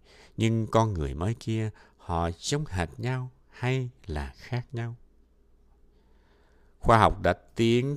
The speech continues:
tới mức có thể tạo ra những con vật bằng phép sinh sản vô tính,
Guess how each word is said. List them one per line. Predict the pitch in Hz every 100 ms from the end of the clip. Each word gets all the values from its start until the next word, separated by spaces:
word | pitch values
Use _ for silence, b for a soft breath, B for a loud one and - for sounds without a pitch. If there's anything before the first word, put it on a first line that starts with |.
| -
tới | 127
mức | 123 123
có | - 120
thể | 85
tạo | - 80
ra | 101 107
những | 92 113
con | 113 107 92
vật | 78 71 _ -
bằng | 73 69 67
phép | - 120 -
sinh | 104
sản | - 82 104
vô | 110 110
tính, | - 107 104